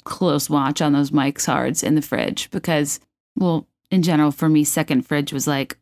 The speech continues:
w-, w-, "Hello, money bags," like, "Daddy Warbucks, I'm tap dancing. I think I'm gonna like it here," from Annie.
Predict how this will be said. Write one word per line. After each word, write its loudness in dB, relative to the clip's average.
w-, -8
w-, -2
"Hello, 2
money 2
bags," -4
like, 0
"Daddy 0
Warbucks, -2
I'm 2
tap 0
dancing. 0
I -2
think 4
I'm 2
gonna 2
like 0
it 0
here," 0
from 2
Annie. 2